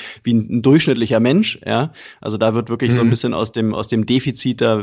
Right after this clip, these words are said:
Speaker 1: ähm, eben was Gutes, äh, draus gemacht. Ähm,
Speaker 2: Mhm.
Speaker 1: also ich glaube, da sind wirklich in den letzten Jahren, ähm, wirklich spannende Arbeitgeber entstanden, die eben, äh,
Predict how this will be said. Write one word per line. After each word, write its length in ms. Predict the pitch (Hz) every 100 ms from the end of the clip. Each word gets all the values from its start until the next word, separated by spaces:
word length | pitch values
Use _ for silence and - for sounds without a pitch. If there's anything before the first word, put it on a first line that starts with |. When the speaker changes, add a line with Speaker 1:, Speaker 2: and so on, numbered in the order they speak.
| 107
Speaker 1:
ähm, 160 | 110 110
eben 220 | 110 107
was 180 | 110 -
Gutes, 320 | 170 143 -
äh, 300 | - 104 95
draus 320 | 98 101 107
gemacht. 400 | 113 113 156 - - - - _ -
Ähm, 360 | 107 107 110
Speaker 2:
Mhm. 40 | 113
Speaker 1:
also 140 | 107
ich 80 | 107
glaube, 240 | 117 151
da 140 | 135 127
sind 160 | 123
wirklich 160 | 123 127
in 80 | 120
den 80 |
letzten 300 | 117 127 -
Jahren, 340 | 120 113 123 -
ähm, 280 | 110 117 110
wirklich 180 | 113 113
spannende 380 | - 113 127 117
Arbeitgeber 640 | 110 110 120 123 123 117
entstanden, 560 | 110 110 110 117 113 113
die 160 | 113
eben, 360 | - 101 110 104
äh, 440 | - 110 110 110